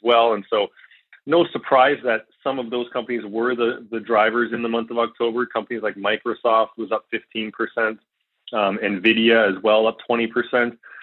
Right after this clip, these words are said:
And so, you know, a lot of these were driven by earnings. You know, earnings came through fairly strong for the most part, um, in this quarter. And so some of these companies,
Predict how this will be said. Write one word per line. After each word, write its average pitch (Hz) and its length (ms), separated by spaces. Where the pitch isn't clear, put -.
And 127 160
so, 156 220
you 143 100
know, 123 100
a - 20
lot 143 220
of 139 60
these 135 180
were 131 100
driven 127 400
by 117 240
earnings. 123 540
You 117 80
know, 107 80
earnings 117 320
came 117 180
through 117 300
fairly 143 340
strong 110 480
for 127 80
the 117 100
most 120 300
part, 127 300
um, 117 340
in 117 100
this 117 180
quarter. 131 400
And 104 180
so 104 200
some 113 140
of 110 60
these 110 180
companies, 107 440